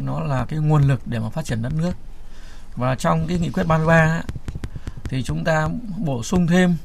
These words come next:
một cái dòng là văn hóa phải được đặt ngang hàng với, ừm, chính trị và kinh tế. Đấy. Thì cái điều này nó phản ánh một cái quá trình phát triển tư duy của Đảng.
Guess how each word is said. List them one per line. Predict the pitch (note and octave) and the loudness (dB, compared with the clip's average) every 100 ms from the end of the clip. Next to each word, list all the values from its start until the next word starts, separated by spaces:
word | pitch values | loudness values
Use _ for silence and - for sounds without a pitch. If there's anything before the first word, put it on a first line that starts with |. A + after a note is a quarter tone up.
| - | -6
một | B2 B2 | -4 -4
cái | D#3+ | 0
dòng | D3+ D3+ C3 A2+ - - - - | 4 6 6 2 -6 -12 -10 -8
là | B2 B2+ | -2 0
văn | B2 D#3 | 2 2
hóa | C#3 C#3+ F3 | 2 0 0
phải | - | -2
được | A2+ C#3 C3 - | -4 -4 -4 -4
đặt | B2+ - | -4 -2
ngang | C3+ D#3+ F3 | -2 0 0
hàng | D#3 C#3+ B2+ A#2+ A2+ | 2 2 0 0 -2
với, | A#2+ C3+ F3+ A3 - - - - - - | -2 -2 -4 -4 -6 -12 -12 -12 -12 -8
ừm, | B2 C3 C#3 C3+ C3+ - | -2 0 0 0 -2 -2
chính | - G3+ | 4 4
trị | A3 E3 | 6 2
và | G#2+ B2 | 0 0
kinh | E3 E3 | 2 4
tế. | D3 F3 B3 F3+ G#3+ - - | 4 2 -4 -8 -10 -12 -6
Đấy. | A2+ - - - - - | -4 -4 -8 -10 -10 -6
Thì | C#3 | -2
cái | E3+ | 2
điều | E3 C3+ | 2 2
này | C3+ C3 C3 G#3+ - - - - - C3 | 0 0 -4 -6 -8 -10 -10 -10 -8 -4
nó | D#3 | -2
phản | D#3 C3 | 0 0
ánh | A#2 C#3 F#3+ E3+ | 0 0 0 0
một | C3+ | -2
cái | - D3+ | -4 -2
quá | D3 | -2
trình | F3 C#3 A#2 | -2 -2 -2
phát | E3+ | -4
triển | - A#2+ | -2 -2
tư | A2 D#3 | -2 -2
duy | D#3 | 0
của | C#3+ B2 | 0 0
Đảng. | A#2 G2+ | 0 -2